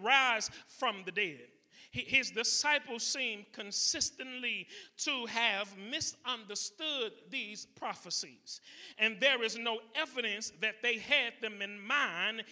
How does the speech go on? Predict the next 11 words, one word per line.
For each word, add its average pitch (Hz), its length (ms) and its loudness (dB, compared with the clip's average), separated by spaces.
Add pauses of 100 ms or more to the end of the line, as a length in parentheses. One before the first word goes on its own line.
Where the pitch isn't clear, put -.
(140)
even 226 480 -6
at 208 240 -6
this 226 200 -2
time. - 180 -2 (720)
But 240 180 4
his 220 320 -2 (120)
enemies, 311 960 -6 (340)
they 285 180 4
did 254 380 0
remember 190 400 -10
them. 135 160 -20